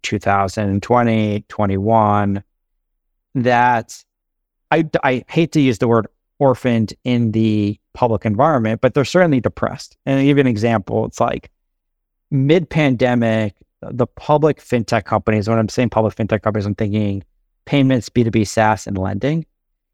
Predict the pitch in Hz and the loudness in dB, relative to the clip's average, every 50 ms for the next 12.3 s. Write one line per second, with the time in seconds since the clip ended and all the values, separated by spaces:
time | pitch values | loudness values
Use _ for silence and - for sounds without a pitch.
0 | _ _ _ _ - 120 135 131 - - _ _ - 160 160 180 190 190 165 139 | _ _ _ _ -2 0 0 0 0 -4 _ _ 0 2 4 4 4 4 4 4
1 | 135 131 117 123 123 120 117 113 110 101 - 110 110 101 - - 104 107 101 - | 2 2 2 2 2 2 2 2 2 0 -2 -4 -6 -4 -4 -2 -2 -2 -2 -2
2 | - 110 92 - 131 131 117 110 113 101 - - 107 101 104 104 104 101 - - | -2 -4 -2 0 -2 -2 0 -2 -4 -4 -4 -2 -2 -2 -2 -4 -4 -8 -4 -2
3 | 113 107 104 - 113 110 107 - - - - - - - - - _ _ _ _ | -2 -2 -2 -2 -4 -4 -4 -2 -4 -4 -2 -2 -4 -4 -6 -8 _ _ _ _
4 | _ _ _ _ _ _ _ _ _ _ _ _ _ _ - 185 190 214 220 208 | _ _ _ _ _ _ _ _ _ _ _ _ _ _ -2 0 2 2 2 0
5 | - - - - - _ _ _ _ _ _ _ _ _ _ _ _ _ - 147 | -4 -8 -14 -18 -20 _ _ _ _ _ _ _ _ _ _ _ _ _ 0 2
6 | 131 123 113 101 - - 117 110 104 104 107 113 - 123 120 120 - _ _ - | 2 4 2 2 0 0 0 0 2 0 0 0 -2 -4 -6 -8 -10 _ _ -14
7 | 139 117 123 135 139 131 - - 151 131 - 143 131 113 - - - 127 117 107 | -6 0 2 2 2 2 0 0 -2 0 2 2 0 0 0 -2 -2 -2 0 0
8 | 120 120 127 131 120 113 110 113 120 123 117 123 117 107 - - 113 101 - - | 2 2 2 2 0 -2 -2 0 0 0 0 0 -2 -2 -2 -2 -2 -2 -4 -8
9 | - - 135 123 127 127 120 127 127 131 127 117 117 117 117 110 104 104 104 104 | -10 -4 -2 -2 0 0 0 0 0 0 0 0 2 2 2 2 2 2 0 0
10 | - - 139 143 143 - - - - _ - 120 110 120 113 104 - - - 117 | 0 -2 -2 -2 -2 -4 -8 -14 -8 _ -2 -2 0 2 0 0 -2 -2 -2 -2
11 | 113 - - 120 113 98 - 160 165 - 127 110 117 110 98 - - 120 101 - | -2 0 0 0 0 0 2 0 0 2 0 0 0 0 -2 -2 -2 -4 -2 0
12 | 110 104 110 113 - - | -2 -2 -2 -4 -6 -8